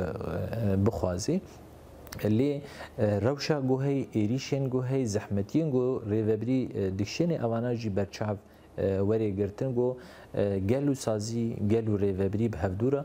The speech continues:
e, em dikarin, e, pir alîkar bin, dikaribin bi hevdû re,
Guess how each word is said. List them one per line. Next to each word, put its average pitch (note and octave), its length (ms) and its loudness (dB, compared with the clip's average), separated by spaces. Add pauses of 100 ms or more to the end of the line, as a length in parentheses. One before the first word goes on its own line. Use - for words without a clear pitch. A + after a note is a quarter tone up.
(420)
e, G2+ 260 0
em G2+ 140 2
dikarin, A2+ 540 0 (400)
e, G2 560 0
pir C3 100 2
alîkar B2 600 -2
bin, A#2+ 220 -4
dikaribin G#2+ 520 0
bi F#2+ 40 -2
hevdû G#2+ 460 0
re, F#2+ 100 0